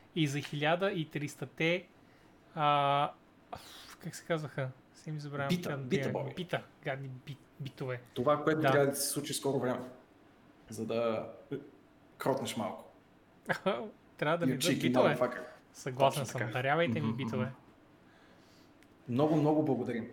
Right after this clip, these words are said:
Speaker 2: Бяхте неописуемо щедри и н-, наистина, наистина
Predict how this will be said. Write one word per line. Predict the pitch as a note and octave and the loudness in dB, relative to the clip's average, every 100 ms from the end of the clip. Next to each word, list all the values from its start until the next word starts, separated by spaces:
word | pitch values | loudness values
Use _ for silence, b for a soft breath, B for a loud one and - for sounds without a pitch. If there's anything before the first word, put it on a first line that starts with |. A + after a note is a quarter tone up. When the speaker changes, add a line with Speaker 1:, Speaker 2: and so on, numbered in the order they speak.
| - | -10
Speaker 2:
Бяхте | A2 A#2+ - B2+ B2+ B2 A#2+ - - - - - - - - - - - - - - - | -2 -2 0 0 2 0 -2 -8 -14 -20 -20 -20 -20 -20 -20 -20 -20 -20 -20 -20 -20 -4
неописуемо | B2+ B2+ A#2+ A#2 - C#3 B2+ | 0 0 0 -2 2 2 2
щедри | B2 C3 C3 C3 C3 | 2 2 2 2 0
и | A#2+ A#2+ A#2 A#2 | -4 -4 -4 -6
н-, | B2 A2+ | -6 -6
наистина, | A#2 A#2+ A#2 A2+ A2 A2 - | -6 -6 -6 -4 -4 -4 -6
наистина | G#2+ - G#2 | -10 -6 -6